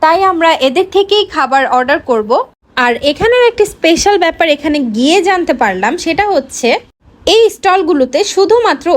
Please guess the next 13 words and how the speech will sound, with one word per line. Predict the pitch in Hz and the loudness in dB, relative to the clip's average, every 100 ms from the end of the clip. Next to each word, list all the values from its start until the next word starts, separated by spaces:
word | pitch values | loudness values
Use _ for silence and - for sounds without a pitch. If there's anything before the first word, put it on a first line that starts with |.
| 240 | 2
ওরা | 254 415 | 2 2
রান্না | 294 247 240 233 | 0 0 -2 0
করে | 202 190 | -2 -2
দিবে, | 180 180 170 - - - - 240 | -6 -8 -10 -16 -20 -20 -10 -4
আর | 240 233 294 | -4 0 -2
এটা | 480 453 | 0 2
হচ্ছে | 294 269 370 - | 0 0 -6 0
শুধুমাত্র | 403 427 392 277 262 392 440 | 0 2 0 -2 0 -2 0
কুকিং | 381 370 392 392 220 | -2 0 0 0 -2
প্রাইস। | 156 165 - - - _ - - - | -4 -10 -16 -20 -20 _ -20 -10 -6
আপনি | 254 277 285 262 | -4 0 2 2
মাছ | 285 427 285 | 0 -4 -4
বা | 294 | -4